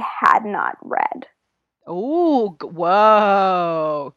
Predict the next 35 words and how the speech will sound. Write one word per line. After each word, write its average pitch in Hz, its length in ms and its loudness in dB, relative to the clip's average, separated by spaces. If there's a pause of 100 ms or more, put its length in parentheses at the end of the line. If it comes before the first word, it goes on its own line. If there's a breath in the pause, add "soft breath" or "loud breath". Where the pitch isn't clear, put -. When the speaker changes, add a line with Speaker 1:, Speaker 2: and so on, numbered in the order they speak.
Speaker 2:
Good, 190 520 -6
good 226 200 -4
call. 220 320 4
Some 220 180 -4
people 247 200 -6
bring 220 220 -2
the 208 60 -4
ones 196 200 -2
that 180 80 -8
they 165 120 -4
have 180 220 -2
to 180 100 -12
reread 160 400 -10
and 143 100 -10
they 147 60 -12
have 147 180 -12
to 151 80 -12
have 143 200 -10
with 208 200 -6
them. - 260 -14 (400 loud breath)
Speaker 1:
I 330 60 8
have 370 80 8 (360)
a - 60 -20
few 277 280 -4
of 320 160 -4
those 330 500 2
that 320 220 2
I 320 120 4
brought 302 340 6
with 294 240 -2
me, 285 320 -2
and 269 300 0
most 294 380 2
of 294 120 0
them 214 560 6